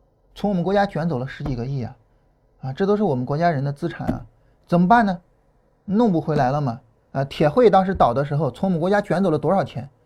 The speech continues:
我邯郸一位朋友，就他自己一个人就一点三个亿，他自己一个人啊，一点三个亿啊。所以你不知道这里边水有多深，有多浑。所以自己不牛逼，一切都是扯淡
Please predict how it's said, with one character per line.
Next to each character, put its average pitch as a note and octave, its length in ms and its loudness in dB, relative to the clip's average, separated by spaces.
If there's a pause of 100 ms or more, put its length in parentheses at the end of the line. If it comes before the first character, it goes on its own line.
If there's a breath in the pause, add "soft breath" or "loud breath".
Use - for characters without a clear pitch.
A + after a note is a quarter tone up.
(300)
我 D#3+ 100 -4
邯 G3+ 160 4
郸 B3+ 140 8
一 A3+ 80 8
位 G#3+ 100 10
朋 F3 160 0
友， E3 100 2
就 F#3 140 0
他 - 160 0
自 C#4 160 0
己 F3 240 2
一 A#3+ 80 4
个 C4 140 10
人 C3+ 200 4 (280)
就 - 100 -4
一 A#3+ 160 0
点 D#3 180 6
三 F#3 200 4
个 E3+ 80 2
亿， C#3+ 260 -2 (600)
他 - 120 0
自 A#3 160 0
己 C#3+ 140 -2
一 D3 240 2
个 G3+ 140 4
人 G#2+ 180 -2
啊， G#2+ 140 -10 (280)
一 - 80 -6
点 C#3 160 -2
三 F3 200 -2
个 D#3 100 -4
亿 B2 160 -6
啊。 A2+ 100 -10 (1700)
所 D4 140 -2
以 - 20 -2
你 A#3+ 80 4
不 C#4+ 140 2
知 C#4+ 80 0
道 D4+ 100 10
这 A#3 120 4
里 D3+ 80 0
边 D3+ 100 0
水 E3 180 -4
有 D#3+ 120 0
多 A2 160 -6
深， B2+ 260 -8 (160)
有 C3+ 140 -4
多 D3+ 160 0
浑。 A#2 200 -10 (1600)
所 D4 120 -2
以 D4 60 -2
自 - 180 0
己 G3+ 120 2
不 B3+ 120 -2
牛 G3 180 2
逼， G3+ 140 -2
一 E3+ 220 -2
切 B3 160 -2
都 D3 140 0
是 C#3 60 -4
扯 - 180 -12
淡 B2 200 -10